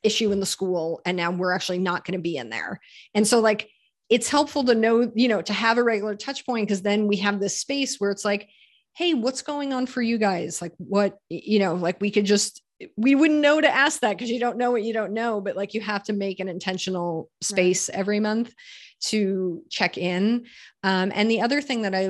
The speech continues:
Speaker 1: like to do, um, in those spaces too is, like, kind of following the trajectory of the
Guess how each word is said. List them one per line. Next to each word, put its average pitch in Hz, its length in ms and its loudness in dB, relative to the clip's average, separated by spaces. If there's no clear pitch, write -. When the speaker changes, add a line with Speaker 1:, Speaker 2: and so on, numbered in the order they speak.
Speaker 1:
like 190 400 -4
to - 100 -8
do, 180 800 0
um, 180 240 -2
in 190 240 -2
those 180 200 -4
spaces 175 540 -4
too 190 300 2
is, 185 200 -2
like, 185 420 -4
kind 269 200 2
of 226 200 0
following 254 520 0
the 202 120 2
trajectory 190 1200 0
of 190 280 0
the 185 120 -2